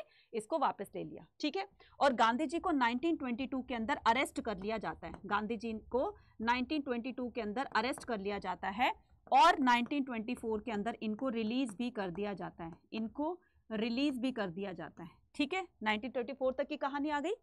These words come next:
ठीक है। Then उसके बाद नाइनटी फ़ोर से नाइनटीन ट्वेंटी एट तक गांधी जी ने किसी भी पॉलिक-, पॉलिटिकल एक्टिविटीज में पार्टिसिपेट नहीं किया। तो गांधी जी क्या कर रहे थे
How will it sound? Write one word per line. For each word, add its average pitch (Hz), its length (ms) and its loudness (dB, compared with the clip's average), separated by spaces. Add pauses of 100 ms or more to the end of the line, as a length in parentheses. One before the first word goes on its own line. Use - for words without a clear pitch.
(200)
ठीक 269 160 0
है। - 380 -8 (220)
Then 285 280 6 (120)
उसके 285 300 0
बाद 269 240 4
नाइनटी 247 340 2
फ़ोर 285 320 0
से 370 180 0
नाइनटीन 269 460 4
ट्वेंटी 262 460 -2
एट 214 240 2
तक 185 120 -8 (360)
गांधी 240 420 6
जी 285 160 2
ने 302 140 2
किसी 302 420 0
भी 339 100 2
पॉलिक-, 247 380 -2 (140)
पॉलिटिकल 240 380 -2
एक्टिविटीज 233 460 -2
में 262 100 -6
पार्टिसिपेट 233 500 -4
नहीं 202 240 -2
किया। 180 240 -14 (440)
तो 403 160 6
गांधी 302 280 6
जी 247 140 -4
क्या 196 180 0
कर 185 120 -10
रहे 160 160 -12
थे 208 120 -18